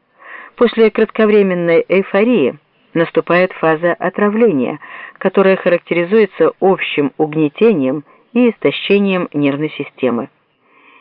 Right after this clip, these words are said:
Это состояние большинство курильщиков и употребляющих алкоголь объясняют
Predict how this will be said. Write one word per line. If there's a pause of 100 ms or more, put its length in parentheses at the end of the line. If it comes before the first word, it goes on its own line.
(300)
Это
состояние
большинство
курильщиков (100)
и
употребляющих
алкоголь (400)
объясняют